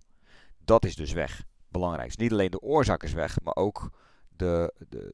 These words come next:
optimized multithreading komt ook niet meer voor. Four hundred hertz physics refresh rate. Belangrijk. Voorheen was het driehonderddrieëndertig. Dit zegt eigenlijk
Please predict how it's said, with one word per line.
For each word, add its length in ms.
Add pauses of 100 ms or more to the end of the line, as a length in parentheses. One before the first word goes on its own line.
(120)
optimized 460
multithreading 680 (460)
komt 200
ook 160
niet 120
meer 100
voor. 260 (1600)
Four 200
hundred 200
hertz 280
physics 480
refresh 640
rate. 380 (260)
Belangrijk. 800 (460)
Voorheen 640
was 140
het 140
driehonderddrieëndertig. 1040 (720)
Dit 140
zegt 220
eigenlijk 520